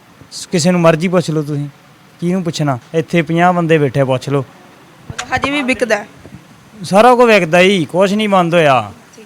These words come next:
Speaker 2: ਹੈ।
Speaker 1: ਨਾ ਹੀ ਹੋਣਾ। ਕੋਈ ਗੌਰਮੈਂਟ ਆ ਜੇ, ਕੋਈ ਆ ਜੇ, ਨਹੀਂ ਇਹ ਹੋਣਾ, ਕਿਉਂਕਿ ਇਹਨਾਂ ਦੀ, ਇਹਨਾਂ ਦੀ ਡੋਰ ਆ ਜਿਹੜੀ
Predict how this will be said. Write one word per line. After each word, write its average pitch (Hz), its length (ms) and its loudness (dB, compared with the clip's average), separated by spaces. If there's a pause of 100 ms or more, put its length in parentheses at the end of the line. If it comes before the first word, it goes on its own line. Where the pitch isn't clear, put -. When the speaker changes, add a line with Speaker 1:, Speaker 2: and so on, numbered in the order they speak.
Speaker 2:
ਹੈ। - 120 -20
Speaker 1:
ਨਾ 180 160 6
ਹੀ 262 120 8
ਹੋਣਾ। 196 420 6 (600)
ਕੋਈ 254 260 2
ਗੌਰਮੈਂਟ 208 560 4
ਆ 196 120 6
ਜੇ, 202 120 4
ਕੋਈ 214 300 2
ਆ 208 120 6
ਜੇ, 202 80 2
ਨਹੀਂ 220 300 2
ਇਹ 240 60 4
ਹੋਣਾ, 170 280 2 (380)
ਕਿਉਂਕਿ 285 320 4
ਇਹਨਾਂ 285 220 4
ਦੀ, 302 200 2 (260)
ਇਹਨਾਂ 247 180 4
ਦੀ 285 100 2
ਡੋਰ 214 320 4
ਆ 220 120 6
ਜਿਹੜੀ 233 300 2